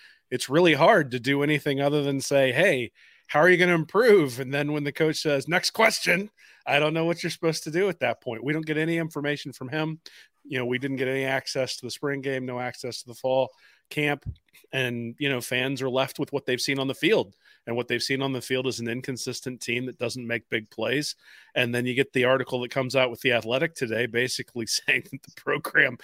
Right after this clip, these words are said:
is undisciplined, that people don't play hard, and that the game plans never change, and that adjustments can't be made. So I, I don't know what we're to make of it other than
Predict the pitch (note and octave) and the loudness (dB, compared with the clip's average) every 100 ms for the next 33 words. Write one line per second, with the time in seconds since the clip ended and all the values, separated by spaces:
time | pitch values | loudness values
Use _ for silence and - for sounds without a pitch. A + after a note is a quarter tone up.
0 | - - D#3+ B2+ - D3+ C#3+ C#3 - D#3 | -14 -2 0 0 0 0 2 0 -2 -6
1 | - C3+ D3+ C3+ - C#3 C3 C3 B2+ - | -2 -2 0 -4 -6 -8 -6 -4 -4 -4
2 | C3 B2+ A#2+ C3 C#3 D3+ C3+ B2 B2+ - | -2 -2 0 2 2 0 -2 -4 -6 -6
3 | A2+ C#3 C#3 - C3 B2+ B2 C3+ B2 B2 | 0 0 0 -2 -2 -2 -4 -4 -4 -2
4 | D#3+ D#3 A#2+ G#2+ - - - B2+ C3 C3 | 0 2 -2 -6 -12 -20 -8 -4 0 0
5 | B2+ D#3+ - C#3+ - C3 A2+ C3 A#2+ A2+ | 2 0 0 -4 -2 -6 -4 -4 -4 -4
6 | A2 - C3 B2 B2+ C3 D3+ D3+ D3 C3+ | -6 -4 -2 -2 -2 -2 0 2 2 0
7 | C3+ C3 D3+ D3+ C3 A#2+ C3 A#2+ B2+ A#2+ | 0 0 0 2 2 0 0 0 -2 -2